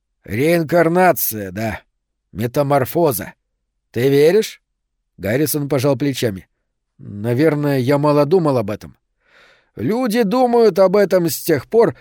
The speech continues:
как самые первые из них научились думать», произнёс Шрёдер.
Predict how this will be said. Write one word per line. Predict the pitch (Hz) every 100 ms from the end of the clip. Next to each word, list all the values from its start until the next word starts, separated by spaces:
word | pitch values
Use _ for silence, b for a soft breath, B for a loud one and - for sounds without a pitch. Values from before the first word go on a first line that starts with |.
| b b
как | - 214 -
самые | 214 196 185 156
первые | - 208 160 156 143
из | 131
них | 156 180 139
научились | 151 156 - 160 160 147
думать», | 147 175 113 - - _ _ _ -
произнёс | 120 127 113 120
Шрёдер. | - 135 107 82